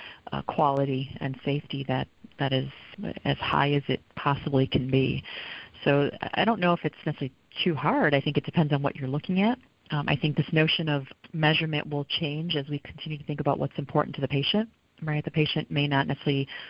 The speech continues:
look at some of these, you know, core measures or, or other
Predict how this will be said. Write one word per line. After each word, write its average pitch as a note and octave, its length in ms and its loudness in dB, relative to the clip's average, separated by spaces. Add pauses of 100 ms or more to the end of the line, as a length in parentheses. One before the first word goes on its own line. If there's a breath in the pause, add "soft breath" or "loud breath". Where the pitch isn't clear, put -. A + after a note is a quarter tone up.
(160 loud breath)
look D#3+ 300 4
at C3+ 140 0
some D#3 100 2
of C#3+ 60 2
these, C#3 180 2 (140)
you C#3+ 100 -4
know, B2+ 80 0
core C#3+ 300 0
measures C#3 520 2
or, C3 180 0 (100)
or - 160 -6
other D3 400 4